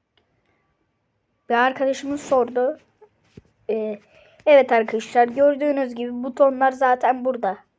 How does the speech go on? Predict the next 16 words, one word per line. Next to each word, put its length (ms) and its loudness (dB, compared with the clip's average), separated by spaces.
İst-, 280 -14
istediğiniz 680 -2
büyüyü 220 0
açabilirsiniz. 760 -2
İs-, 280 -14
istediğiniz 560 -2
komutu 360 -2
buradan 380 0
ekle 380 -2
diyorsanız, 580 -4
mesela 600 2
Babi 320 2
on 140 2
beş 140 -4
kırk 200 -12
beş 280 0